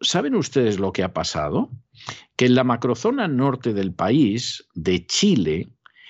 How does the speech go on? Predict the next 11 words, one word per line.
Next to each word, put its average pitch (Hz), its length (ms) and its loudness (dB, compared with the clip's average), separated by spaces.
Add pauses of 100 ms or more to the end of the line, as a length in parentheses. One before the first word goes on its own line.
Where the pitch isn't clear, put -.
(260)
hay 185 480 2
ahora 151 240 0
mismo 139 680 -2
una 156 360 2
crisis - 800 -2
migratoria 95 1160 0 (280)
verdaderamente 120 1080 0 (180)
impresionante. - 1000 -2 (680)
Impresionante. - 1800 -2 (920)
Y 123 160 4
Chile 185 600 4